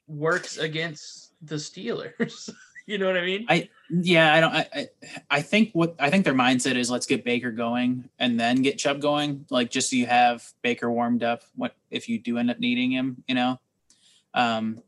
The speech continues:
Speaker 2: but against the Steelers, it's, you gotta come out and just play physical and just pound the ha-, pound the rock, you know?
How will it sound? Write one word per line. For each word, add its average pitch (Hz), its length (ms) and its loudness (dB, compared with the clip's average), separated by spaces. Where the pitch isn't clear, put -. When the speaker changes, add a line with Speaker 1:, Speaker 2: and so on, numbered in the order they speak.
Speaker 2:
but 117 220 -2
against 123 300 -2
the 120 80 -6
Steelers, 113 600 -4
it's, - 460 -8
you 127 120 -2
gotta 120 160 -2
come 123 180 -2
out 117 140 0
and 113 80 -4
just 117 140 -6
play 117 120 -4
physical 113 580 -6
and 113 160 -4
just - 360 -8
pound 117 340 -2
the 110 40 -12
ha-, 110 140 -10
pound 117 180 -4
the 110 60 -8
rock, 107 360 -8
you 113 60 -12
know? 107 220 -12